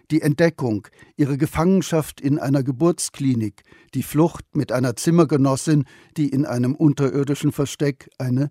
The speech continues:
Totgeburt erleidet. In diesen Passagen wird der Roman zum spannenden, aber auch peinvollen Thriller. Unterstützung erhält Mary Potts bei alledem von ihren Eltern und damit kommt das zweite zentrale Thema des Romans ins Spiel.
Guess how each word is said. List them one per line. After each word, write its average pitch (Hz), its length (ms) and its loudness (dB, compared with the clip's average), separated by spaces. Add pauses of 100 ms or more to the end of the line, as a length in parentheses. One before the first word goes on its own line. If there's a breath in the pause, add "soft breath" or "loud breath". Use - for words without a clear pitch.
(160)
Totgeburt 139 680 -4
erleidet. 113 580 -6 (500 soft breath)
In 190 140 4
diesen 254 260 6
Passagen 156 580 2
wird 156 160 2
der 143 80 0
Roman 123 460 2 (200 loud breath)
zum 127 220 0
spannenden, 151 800 0 (160)
aber 165 300 0
auch 185 220 -2 (220 soft breath)
peinvollen 160 840 0
Thriller. 135 600 -2 (580 soft breath)
Unterstützung 202 720 2
erhält 131 420 0
Mary 101 300 -2
Potts - 400 -4
bei 117 200 -4
alledem 135 540 0 (160 loud breath)
von 156 220 -2
ihren 151 280 0
Eltern 107 600 -6
und - 220 -4
damit 135 420 0
kommt 131 260 -6
das 143 240 -2
zweite 139 600 -4
zentrale 127 600 -4
Thema 127 380 -4
des 131 240 -6
Romans 117 400 -4
ins 147 160 -6
Spiel. 120 420 -12